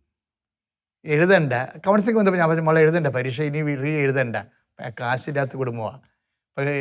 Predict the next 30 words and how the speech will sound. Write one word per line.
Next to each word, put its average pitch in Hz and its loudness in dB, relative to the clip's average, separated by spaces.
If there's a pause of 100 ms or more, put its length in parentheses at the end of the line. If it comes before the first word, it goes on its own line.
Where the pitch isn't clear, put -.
(160)
അപ്പൊ 143 -4
ഞാൻ 143 -2
എൻ്റെ 151 -4
മനസ്സിൽ 143 -2
കർത്താവ് 151 0
തന്നൊരു 143 0
നോട്ട് 127 -4 (400)
റീവാലുവേഷൻ 139 -4
കൊടുക്കാൻ 120 -6
അവിടെ 127 -2
ചെയ്യ, 131 -6
കർത്താവ് 127 -8
ഹെൽപ്പ് 143 -8
ചെയ്യാവുന്നുള്ളൂ. 120 -4 (460)
ഞാൻ 208 0
പറഞ്ഞു, 214 4
"നീ 226 4
റീവാലുവേഷൻ 180 2
കൊടുക്കാൻ" 123 -4
പറഞ്ഞു. 110 -16 (580)
റീവാലുവേഷൻ 254 2
കൊടുത്തു. 202 -2 (440)
അവൾ 196 2
ഇരുപത് 202 6
പോയിന്റ് 190 4
ഒക്കെ 151 2
കിട്ടി, 131 -6
ഇരുപത് 165 -4
മാർക്ക് 170 0
കിട്ടി. 139 -8